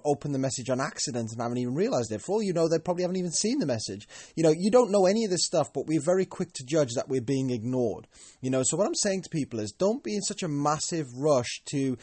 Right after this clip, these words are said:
assume that because you're being ignored, you need to remove that person off your friends list. I mean, what I prefer to do is I contact people, reach out to them. I get ignored the same as everybody else does.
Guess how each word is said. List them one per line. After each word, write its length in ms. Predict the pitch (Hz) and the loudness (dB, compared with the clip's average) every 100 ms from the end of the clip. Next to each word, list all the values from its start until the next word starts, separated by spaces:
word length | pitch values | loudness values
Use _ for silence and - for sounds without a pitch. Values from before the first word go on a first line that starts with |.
| - - | -12 -6
assume 500 | 139 - - 175 143 | -2 -2 0 0 0
that 280 | 123 - 127 | -2 -6 -10
because 440 | 143 - 180 190 | -10 -4 0 0
you're 180 | 170 170 | 0 0
being 300 | 151 156 139 | 0 -2 -2
ignored, 500 | 117 127 147 127 113 | -4 -2 0 0 0
you 140 | 127 127 | -2 -2
need 200 | 135 123 | -4 -6
to 100 | - | -4
remove 420 | 131 120 131 131 | -2 0 0 0
that 220 | 117 117 - | -2 -4 -2
person 380 | 127 113 104 | -2 -2 -6
off 160 | 101 107 | -10 -8
your 100 | 113 | -8
friends 340 | - 160 165 | -4 -2 -4
list. 260 | 107 71 - - - - - | -6 -14 -16 -20 -20 -12 -2
I 20 | |
mean, 180 | 147 139 | 0 4
what 140 | 160 | 4
I 120 | 214 | 4
prefer 320 | 214 202 190 | 2 0 2
to 120 | 165 135 | 2 2
do 160 | 139 | 2
is 160 | 120 113 | 2 2
I 120 | 123 | 0
contact 400 | - 175 - - | 0 -2 -4 -6
people, 380 | 156 113 135 - _ - - | -6 -2 -4 -6 _ -16 0
reach 240 | 147 156 | 0 4
out 120 | 190 | 2
to 80 | 147 | 2
them. 160 | 170 208 | -4 -2
I 160 | 131 165 | 2 4
get 140 | 180 | 4
ignored 420 | 180 156 151 160 165 | 2 2 2 2 0
the 60 | |
same 320 | 151 156 151 | -2 0 0
as 100 | 147 | 2
everybody 340 | 143 147 156 151 | 0 0 -2 0
else 200 | 127 113 | 0 0
does. 280 | 120 135 | 0 -2